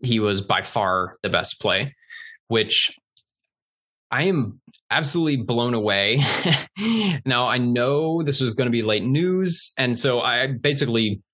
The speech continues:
took that to the bank as well, because I figured that people would not want to try to figure this out because it was a late game, and to have a late stop at quarterback is really kind of a tricky thing to do.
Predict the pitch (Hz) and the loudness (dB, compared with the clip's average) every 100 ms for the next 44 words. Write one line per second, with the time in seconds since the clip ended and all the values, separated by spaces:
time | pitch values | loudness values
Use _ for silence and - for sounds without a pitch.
0 | _ - - 156 113 113 113 120 107 104 | _ -16 -4 -2 0 -2 -2 -2 0 0
1 | 104 110 117 110 101 95 98 101 117 104 | 0 -2 -2 0 0 2 0 -2 -2 0
2 | 101 101 95 - 104 107 95 92 - 127 | 0 0 -2 -2 0 0 0 -2 -4 -4
3 | 117 110 110 104 101 - 110 98 98 104 | -2 0 0 0 0 -2 -4 0 0 0
4 | - 117 107 98 - - - 110 101 98 | -2 -2 0 0 0 0 2 2 2 0
5 | 98 - 104 - - 101 95 90 - 131 | 0 -2 -2 -2 -4 -2 0 0 2 0
6 | 190 131 101 95 95 95 98 - 113 98 | -2 -2 -2 0 -2 0 0 0 0 0
7 | 92 - 98 123 139 143 151 143 - - | -2 -2 -4 0 0 0 -2 -6 -16 -18
8 | - - _ _ _ - 113 101 101 101 | -20 -20 _ _ _ -6 -2 0 0 0
9 | 98 98 - - - - 107 101 98 98 | 0 0 0 0 -2 0 2 2 2 0
10 | 95 110 104 98 - - - _ _ - | 0 0 -2 -4 -6 -8 -10 _ _ -4
11 | 110 113 120 127 - - 135 151 139 120 | -2 0 0 -2 -2 -4 -4 -2 0 -2
12 | - 120 104 117 117 120 107 101 117 - | -2 -2 -2 -2 0 0 -2 -2 -4 -4
13 | - 104 101 139 147 | -4 -2 0 -2 -2